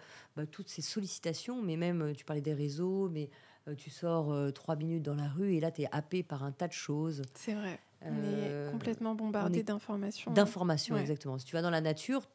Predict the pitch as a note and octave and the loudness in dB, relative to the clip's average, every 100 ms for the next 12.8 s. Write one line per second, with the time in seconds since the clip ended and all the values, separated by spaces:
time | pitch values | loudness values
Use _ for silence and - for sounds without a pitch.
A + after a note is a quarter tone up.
0 | - D#3 D#3+ E3 - G#3 D#3+ E3+ D3 D#3 | -14 2 4 4 2 0 0 -2 0 2
1 | C#3+ C#3+ C#3+ D3+ G#3+ A3 D#3+ - D#3 D3 | 2 2 0 0 -2 -2 -4 -4 -2 -2
2 | D3+ - _ _ _ - - D#3 D#3 D#3 | -4 -6 _ _ _ -12 -4 -2 -2 -4
3 | C#3 C#3 - D3 - - - - - - | -2 0 0 -2 -4 -14 -20 -18 -18 -20
4 | - F#3 G#3 G3+ F#3+ E3+ - - - - | 2 6 6 6 2 2 -2 -18 -20 -20
5 | - - - D3+ D#3 E3 E3 D#3+ D#3+ D#3+ | -20 -14 -6 -2 2 2 2 2 0 0
6 | D3+ D3+ D3+ E3 - - E3 - B3+ A#3 | 0 0 -2 -2 -6 -4 -4 -2 2 2
7 | A3+ - - - - - G3 A3+ F#3+ G#3 | 2 -2 -12 -14 -10 -4 0 2 2 2
8 | A3+ A3+ A3+ A3+ A#3+ - C#4+ G#3+ F3+ D#3+ | 2 2 0 -2 -4 -4 -2 0 0 0
9 | F3 - G#3 A3 G#3 - G#3+ G3+ A3+ A3+ | -2 -4 -2 0 0 2 2 2 2 2
10 | F3+ E3 - F#3+ E3 - F3+ E3+ - E3 | 2 0 0 0 0 0 -2 -4 -2 -2
11 | D#3+ D3+ D3+ D#3 D3+ C#3+ C#3+ D3 C#3 C3+ | -2 -6 -4 -2 0 -2 -4 -2 -2 -2
12 | D#3 D3+ D3+ - E3 E3 D#3 | -2 -2 -4 -4 2 4 4